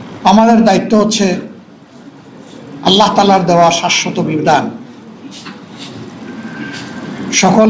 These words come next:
নবীদের শেষ নবী, পূর্ণাঙ্গ বিধান এবং খাতিমুন নবিয়্যিন, এর মাধ্যমে দুনিয়াবাসীর জন্য যে আলোকিত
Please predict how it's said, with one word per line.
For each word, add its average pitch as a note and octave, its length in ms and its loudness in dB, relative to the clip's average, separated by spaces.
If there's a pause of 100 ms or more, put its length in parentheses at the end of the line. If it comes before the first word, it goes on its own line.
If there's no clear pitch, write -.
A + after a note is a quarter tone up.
নবীদের F#3+ 420 4
শেষ G3+ 180 0 (100)
নবী, C#3 240 -2 (1400)
পূর্ণাঙ্গ G#3+ 560 6 (140)
বিধান A3 280 4 (720)
এবং G3 140 4 (100)
খাতিমুন F#3+ 420 2 (100)
নবিয়্যিন, D#3 400 0 (1400)
এর G3+ 180 6
মাধ্যমে G3+ 460 6 (280)
দুনিয়াবাসীর F3+ 640 4
জন্য E3+ 240 -2 (1300)
যে F#3 80 4 (160)
আলোকিত G#3+ 400 2